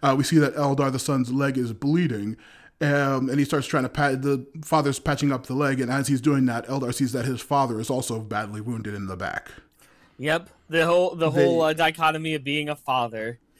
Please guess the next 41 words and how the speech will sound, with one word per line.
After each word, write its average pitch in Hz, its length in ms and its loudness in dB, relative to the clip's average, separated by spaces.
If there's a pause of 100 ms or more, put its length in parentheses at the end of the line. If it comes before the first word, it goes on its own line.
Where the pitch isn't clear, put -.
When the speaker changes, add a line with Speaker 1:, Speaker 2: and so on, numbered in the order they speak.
(160)
Speaker 2:
Sure, 220 380 4
Speaker 1:
Yep. 156 100 2
Speaker 2:
yeah, 175 220 6
you 156 180 2
can 160 160 0
help 165 220 0
yourself, 147 560 -2
but 139 120 -4
you 135 100 -6
gotta 147 180 2
save 151 280 -6
your, 131 200 -8
your 127 280 -6
children 127 540 -8
first. - 520 -12 (380)
Speaker 1:
Yeah, 170 400 0 (220)
they 160 220 6
start 156 300 0
to 165 60 2
make 147 220 4
camp, 180 400 -2
and 131 160 0
the, 127 300 -4 (100)
uh, 135 140 0
they 131 80 -2
sit 147 220 0
by 147 120 2
the 131 80 -2
fire. 131 520 2 (400)
As 147 180 4
they 143 140 4
stare 147 280 2
into 135 360 0
it, 120 260 -4 (380)
the 143 500 0
chief 180 460 -2
sees 156 280 0
a 127 120 2
strange 156 600 2
demonic 139 440 0
visage, 113 680 -2